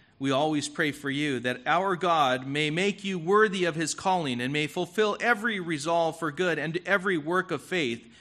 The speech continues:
by his power, so that the name of our Lord Jesus may be glorified in you and you in him, according to the grace of our God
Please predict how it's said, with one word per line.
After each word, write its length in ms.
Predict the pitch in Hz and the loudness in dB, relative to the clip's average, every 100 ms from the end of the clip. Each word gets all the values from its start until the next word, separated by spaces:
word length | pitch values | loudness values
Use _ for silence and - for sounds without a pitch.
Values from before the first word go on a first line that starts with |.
| - - | -12 -2
by 200 | 135 143 | 0 0
his 240 | 165 147 | -2 -4
power, 480 | - 180 165 104 - - _ _ _ _ _ _ _ | -2 2 2 0 -6 -18 _ _ _ _ _ _ _
so 180 | - 185 | 0 2
that 220 | 180 175 | 2 2
the 80 | 180 | 2
name 400 | 180 233 262 247 | 4 4 4 2
of 160 | 214 | 0
our 380 | - 208 214 214 | 2 2 4 4
Lord 320 | 208 196 156 | 2 2 2
Jesus 720 | 143 226 214 151 90 90 - - _ - - _ | 0 -2 -2 -4 -6 -10 -16 -18 _ -20 -20 _
may 240 | 160 185 185 | -2 2 2
be 180 | 185 175 | 0 -2
glorified 840 | 190 202 214 208 202 175 165 160 | 4 4 6 4 2 2 2 -2
in 260 | 156 160 160 | -6 -4 0
you 500 | 208 175 110 107 123 - _ _ _ | 2 2 0 -6 -12 -16 _ _ _
and 220 | 147 151 | -2 -2
you 500 | 147 175 156 113 110 139 | 0 2 2 0 -6 -6
in 180 | 135 131 | -4 -2
him, 500 | 160 151 107 90 85 - _ _ - | 0 0 0 -6 -12 -20 _ _ -10
according 720 | 113 113 175 180 156 117 110 | -10 -8 -2 0 0 -2 -6
to 120 | 110 | -6
the 80 | 131 | -6
grace 640 | 127 135 143 160 - - - _ _ - | -4 -2 0 0 -4 -8 -12 _ _ -10
of 140 | 113 | -4
our 300 | 123 151 180 | 0 2 0
God 500 | 180 165 127 110 113 | 0 0 0 -2 -8